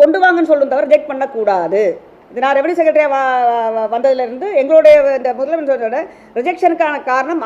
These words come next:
ஆவணம் இல்லை என்ற ரிஜெக்ஷனுக்காக காரணம் இருக்க முடியாது. அதே மாதிரி சர்வேயர் அவர் பற்றா இருக்க அப்படின்னு சொன்னாரு. சர்வேயரை பொறுத்த வரைக்கும் லைசன்ஸ் சர்வேயர் நிறைய போட்டிருக்கோம். இந்த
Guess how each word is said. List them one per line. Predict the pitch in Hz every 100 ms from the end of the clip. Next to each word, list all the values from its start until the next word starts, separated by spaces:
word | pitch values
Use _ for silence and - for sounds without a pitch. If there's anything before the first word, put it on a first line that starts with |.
| 247
ஆவணம் | 320 339 285 269
இல்லை | 294 359
என்ற | 349 294
ரிஜெக்ஷனுக்காக | 285 277 277 254 240 202 214
காரணம் | 220 262
இருக்க | 202 202
முடியாது. | 165 147 - _ _ _ -
அதே | 339
மாதிரி | 349 359
சர்வேயர் | 302 359 415 339
அவர் | 302
பற்றா | 285 330
இருக்க | 311 285
அப்படின்னு | 277 269
சொன்னாரு. | 226 190 151 -
சர்வேயரை | 277 359 427 370
பொறுத்த | 285 277 226
வரைக்கும் | 202 262 285
லைசன்ஸ் | 254 349 403 359
சர்வேயர் | 294 269 294
நிறைய | 226 233 214
போட்டிருக்கோம். | 180 - - - _ - - 269
இந்த | 320